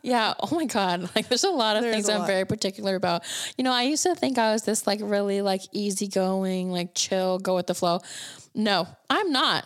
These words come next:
Speaker 2: It is. Well, yeah, but that's part, part of being, like, a people pleaser. Like, yeah, you're like, "Yeah, I'm real easygoing, I'm chill, but I'm dying inside,
Speaker 1: True,
Speaker 2: and I
Speaker 1: yeah.
Speaker 2: won't tell anybody because people will think I'm a freak."
Speaker 1: Yeah.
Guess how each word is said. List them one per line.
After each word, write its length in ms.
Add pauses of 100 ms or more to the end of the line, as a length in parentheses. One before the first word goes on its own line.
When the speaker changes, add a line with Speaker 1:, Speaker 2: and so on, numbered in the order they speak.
Speaker 2:
It 140
is. 300
Well, 220
yeah, 220
but 80
that's 180
part, 400
part 220
of 80
being, 180
like, 160
a 60
people 320
pleaser. 420
Like, 180
yeah, 120
you're 160
like, 160
"Yeah, 120
I'm 200
real 160
easygoing, 840
I'm 180
chill, 440
but 160
I'm 240 (100)
dying 520
inside, 520
Speaker 1:
True, 420
Speaker 2:
and 220
I 200
Speaker 1:
yeah. 40
Speaker 2:
won't 400
tell 240
anybody 480
because 640 (320)
people 260
will 100
think 200
I'm 140
a 60
freak." 540
Speaker 1:
Yeah. 360